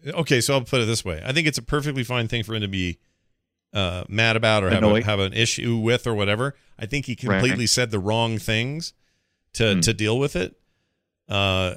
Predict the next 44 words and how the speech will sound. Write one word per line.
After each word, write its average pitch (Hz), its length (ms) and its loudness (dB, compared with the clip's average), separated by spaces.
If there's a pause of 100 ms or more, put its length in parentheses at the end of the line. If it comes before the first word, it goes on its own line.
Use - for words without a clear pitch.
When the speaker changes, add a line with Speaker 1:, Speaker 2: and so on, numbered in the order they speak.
(160)
Speaker 1:
just 113 240 0
like 117 240 -6
I 117 180 4
did 117 180 -2
the 113 80 0
wrong 113 180 0
thing 117 260 -2
by 101 140 2
throwing 110 380 -4
that 104 220 -2
number, 107 360 -2
which 104 220 -4
turned 87 140 -6
out 80 100 -8
to - 60 -20
be 85 60 -10
fake, 123 340 -2
out 113 180 -2
on 110 100 -2
the 104 100 0
internet 117 400 0 (140)
for - 140 -6
that 92 220 -4
kid 110 260 0
that 104 120 -4
was 95 160 -4
dropping 101 320 -2
N-bombs. 127 540 -2 (760)
Uh, 101 480 0 (960)
they 117 280 2
would 113 240 0
ban 113 260 4
me 113 120 2
for 110 120 -6
saying 107 220 2
the 104 120 2
N-bomb 92 440 -2 (260)
is 92 120 -6
another 101 260 -4
thing 78 200 -14
Speaker 2:
Right. 82 280 0
Speaker 1:
they 87 100 -10
would 82 140 -10
do. - 160 -18